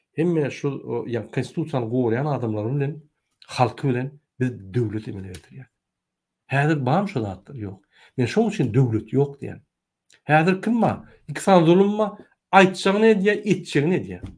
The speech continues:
nunuň emhmede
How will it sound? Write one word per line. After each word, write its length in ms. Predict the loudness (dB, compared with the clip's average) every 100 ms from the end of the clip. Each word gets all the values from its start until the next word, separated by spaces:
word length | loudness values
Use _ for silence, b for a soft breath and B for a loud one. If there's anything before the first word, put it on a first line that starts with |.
| -20 _ _ _ _ _ _ _ _ _ _ _ _ _ _ _ _ 2 4
nunuň 280 | 4 2 -2 -12 _ _ _ _ _ _ _ _ _ b b b b b b _ _
emhmede 600 | 4 4 4 6 6 6